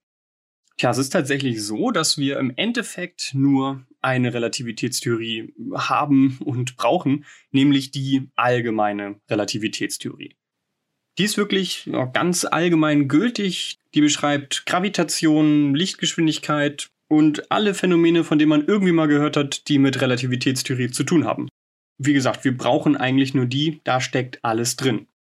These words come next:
Okay, aber wenn das so ist, warum haben wir denn dann überhaupt eine spezielle Relativitätstheorie?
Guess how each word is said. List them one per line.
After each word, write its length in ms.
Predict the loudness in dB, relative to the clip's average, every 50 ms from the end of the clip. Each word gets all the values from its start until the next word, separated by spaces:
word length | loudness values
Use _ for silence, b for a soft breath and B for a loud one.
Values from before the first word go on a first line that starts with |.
| _ _ _ _ _ _ _ _ _
Okay, 400 | -4 -2 0 0 0 0 0 0
aber 440 | 0 0 2 2 4 2 2 2 0
wenn 140 | 0 0 2
das 160 | 0 0 2
so 100 | 0 0
ist, 440 | 2 2 2 2 0 0 -2 -2 -4
warum 580 | -6 -6 -4 -2 -2 0 2 2 4 4 4 2
haben 160 | 0 0 0
wir 60 | 0
denn 140 | 2 2 2
dann 140 | 2 4 2
überhaupt 520 | 2 2 2 2 0 0 0 -2 0 2
eine 320 | 4 4 4 4 4 2
spezielle 880 | 0 0 0 0 0 0 0 0 0 2 2 2 0 0 0 -2 -2 -2
Relativitätstheorie? 1040 | 0 0 0 -2 -2 -4 -4 -4 -4 -4 -4 -4 -6 -6 -6 -4 -4 -6 -8 -8